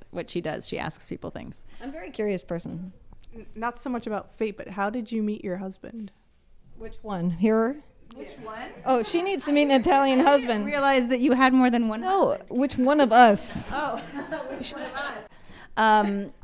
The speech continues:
Speaker 1: my husband is a guard at the Vatican Museums, and I was a tour guide at the Vatican Museums. And our eyes met a couple of times, but I did not know,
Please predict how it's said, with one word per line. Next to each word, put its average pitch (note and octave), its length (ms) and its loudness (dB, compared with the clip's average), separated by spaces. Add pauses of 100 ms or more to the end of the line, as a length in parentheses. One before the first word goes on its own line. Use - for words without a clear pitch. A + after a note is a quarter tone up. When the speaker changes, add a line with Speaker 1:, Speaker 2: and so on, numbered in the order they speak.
Speaker 1:
my B3 680 4 (180)
husband F3+ 1040 -6 (100)
is F3+ 140 -2
a F3+ 60 0
guard F3 300 -2
at G3 60 -6
the F#3+ 60 -4
Vatican F3 380 -4
Museums, D#3+ 520 -6
and E3 100 -6
I F3+ 120 -4
was F3+ 180 -4
a F3 60 -4
tour B3 260 -8
guide D3+ 360 -8
at - 80 -14
the D#3 80 -12
Vatican D3 380 -10
Museums. B2 680 -12 (560)
And G#3+ 80 0
our A#3+ 180 4
eyes G#3 540 0 (200)
met E3+ 540 -4
a F3 60 -6
couple F#3 320 -4
of F3 140 -4
times, D#3 580 -8
but E3+ 200 -4
I F#3 240 2
did F3+ 160 -4
not E3 180 -6
know, E3 380 -6